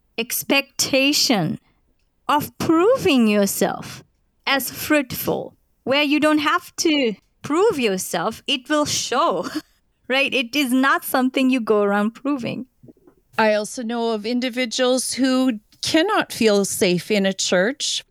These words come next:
Speaker 2: for example, because of their past, they've had an abortion. And yes, we love life. However, when there's an anti-abortion rhetoric happening and that is bad, will they come forward as being embraced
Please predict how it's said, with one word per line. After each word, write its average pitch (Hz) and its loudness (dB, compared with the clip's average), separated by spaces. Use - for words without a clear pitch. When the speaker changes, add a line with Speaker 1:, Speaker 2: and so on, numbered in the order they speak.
Speaker 2:
for 208 2
example, 226 0
because 240 0
of 214 0
their 247 2
past, 233 -4
they've 254 0
had 240 -2
an 254 2
abortion. 226 0
And 254 2
yes, 277 -2
we 277 2
love 247 0
life. 220 0
However, 233 0
when 233 2
there's 233 2
an 226 -2
anti-abortion 240 0
rhetoric 226 0
happening 214 0
and 202 0
that 214 0
is 202 0
bad, 196 0
will 262 2
they 277 -2
come 240 -2
forward 226 2
as 202 0
being 220 0
embraced 190 0